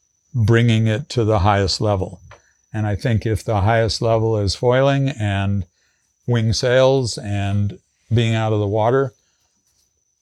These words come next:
the idea is really clever and fantastic, and I would never say anything detrimental about it. From the sailing point of s-, side of me, the sail-, the pure sailing side of it,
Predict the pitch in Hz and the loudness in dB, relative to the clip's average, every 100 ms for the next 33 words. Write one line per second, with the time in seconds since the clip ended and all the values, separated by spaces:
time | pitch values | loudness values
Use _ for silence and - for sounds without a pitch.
0 | _ 110 107 107 107 98 113 107 95 104 | _ -4 0 0 0 0 0 0 2 2
1 | 120 117 107 113 110 131 139 - _ - | 4 2 0 0 0 0 -2 -6 _ -8
2 | 104 101 95 - 101 92 107 113 - 143 | -4 -2 -2 -2 0 0 0 -2 0 0
3 | 123 - - 107 107 107 104 85 _ _ | 0 -8 -8 -4 0 2 0 0 _ _
4 | _ 101 104 98 104 107 123 113 104 - | _ 0 2 2 2 2 2 0 -2 -4
5 | 113 107 110 104 90 113 104 104 95 _ | -4 -2 0 -2 -4 -4 -2 -2 -4 _
6 | _ _ _ _ _ _ _ _ 123 107 | _ _ _ _ _ _ _ _ -2 0
7 | - 104 107 104 95 95 104 92 87 - | 2 0 2 0 0 0 0 0 -2 -6
8 | _ _ _ _ _ _ _ _ _ 131 | _ _ _ _ _ _ _ _ _ -12
9 | - - 120 110 - 151 151 151 139 151 | -10 -2 0 0 2 2 4 2 0 0
10 | 139 135 120 _ _ 113 - 139 - - | -2 -2 -4 _ _ -14 -12 -12 -12 -4
11 | 135 131 127 120 127 135 143 120 117 107 | 0 2 2 0 0 -2 -4 -4 -4 -2
12 | 135 127 131 113 87 151 143 123 143 139 | 0 0 0 -2 2 4 4 2 -2 -2
13 | 143 135 123 143 135 135 143 160 | -2 -4 -4 -2 0 0 0 -4